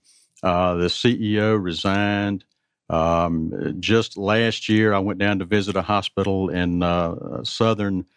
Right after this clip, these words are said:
Atlanta. And, uh, as I was leaving, uh, it, it's such an interesting story. I was talking with the C E O. I noticed he was rather melancholy,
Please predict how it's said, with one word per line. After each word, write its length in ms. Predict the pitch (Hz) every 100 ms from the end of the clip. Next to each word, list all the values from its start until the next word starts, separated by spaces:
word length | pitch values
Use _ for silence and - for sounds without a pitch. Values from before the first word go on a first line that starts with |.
| _ _ 95
Atlanta. 680 | 90 92 101 101 - 104 104 _ _ _ -
And, 400 | 101 101 98 90
uh, 280 | 92 92 95
as 280 | 95 101 98
I 120 | 104
was 180 | 98 95
leaving, 720 | 107 123 120 98 95 98 - _ _ _ -
uh, 260 | 95 90 92
it, 200 | 104 -
it's 160 | 104
such 200 | - 127
an 120 | 104
interesting 480 | 120 120 101 - 98
story. 400 | - 117 110 101
I 80 | 92
was 120 | 90
talking 400 | - 120 113 110
with 100 | 101
the 60 | 98
C 380 | - 110 98 98
E 60 |
O. 120 | 101 98
I 40 |
noticed 360 | 101 120 113 -
he 100 | 110
was 160 | 95
rather 240 | 101 98 87
melancholy, 720 | 101 104 95 107 92 92